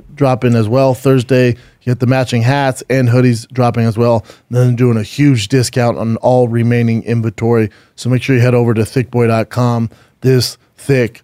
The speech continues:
Thursday. And then, uh, yeah, then Tiger Thick Whiskey, they're taking five dollars off, uh, shipping. And that's just, you don't have to have a promo code or anything. You just go to thick boy dot com, click on,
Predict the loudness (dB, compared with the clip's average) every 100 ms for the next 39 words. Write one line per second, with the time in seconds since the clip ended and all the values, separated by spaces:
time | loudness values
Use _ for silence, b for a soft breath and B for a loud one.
0 | _ -4 0 2 2 0 0 0 -2 b
1 | b b -4 0 2 2 0 0 0 0
2 | -2 -4 -4 -8 _ _ _ _ -2 -2
3 | -2 -8 -6 -2 0 0 0 0 0 0
4 | 0 0 0 0 -2 B -4 0 0 0
5 | 0 0 0 2 2 2 2 0 -2 -4
6 | -2 -2 -2 -4 -4 -4 0 0 0 -4
7 | b b -4 -2 0 -2 -4 -4 0 0
8 | 0 -2 -2 -4 -2 -2 0 -2 0 -4
9 | -4 -6 -6 -6 -4 -4 -4 -6 -4 -4
10 | -4 -6 -6 -6 -8 -6 -6 -8